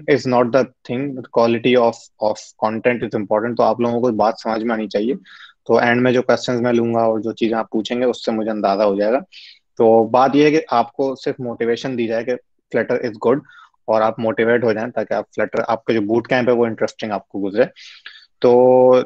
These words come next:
दस मिनट के बारे में आपको मैं Flutter के बारे में कुछ बताऊंगा और फिर मैं code पे आ जाऊंगा और code में मैं आपको जितना time बचेगा उस हिसाब से मैं आपको चीजें करके दिखाता रहूंगा कि भाई ये भी कर सकते हैं, ये भी कर सकते हैं। And the whole idea is, and that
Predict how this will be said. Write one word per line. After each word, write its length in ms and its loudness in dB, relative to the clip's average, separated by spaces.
दस 220 2
मिनट 200 -2
के 80 -2
बारे 200 0
में 100 -6
आपको 180 -10
मैं 80 -6
Flutter 280 -6
के 60 -2
बारे 160 -2
में 100 -10
कुछ 100 -6
बताऊंगा 380 -8
और 400 4
फिर 180 -4
मैं 120 2
code 340 -2
पे 60 4
आ 60 6
जाऊंगा 220 -2
और 200 -2
code 180 0
में 140 -2
मैं 80 0
आपको 640 0
जितना 380 -2
time 280 0
बचेगा 300 0
उस 140 0
हिसाब 200 -2
से 140 -10
मैं 120 -8
आपको 320 -10
चीजें 240 0
करके 240 2
दिखाता 360 -2
रहूंगा 220 0
कि 60 0
भाई 180 0
ये 120 -4
भी 100 0
कर 100 -2
सकते 280 -10
हैं, 100 -4
ये 100 -4
भी 120 -6
कर 80 -4
सकते 260 -10
हैं। 100 -8
And 300 -4
the 100 2
whole 260 6
idea 440 4
is, 60 0
and 220 -4
that 100 0